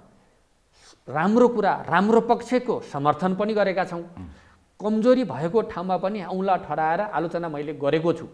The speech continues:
सार्वजनिक रूपमा पनि गरेको छु, आन्तरिक रूपले पनि गरेको छु। त्यस कारणले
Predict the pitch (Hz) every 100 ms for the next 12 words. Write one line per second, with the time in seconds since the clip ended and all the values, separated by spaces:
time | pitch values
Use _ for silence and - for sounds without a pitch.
0 | - - 139 151 175 185 190 202 202 196
1 | 190 190 214 - - 180 180 247 202 208
2 | 214 160 131 117 - 101 - _ _ _
3 | 196 190 196 196 202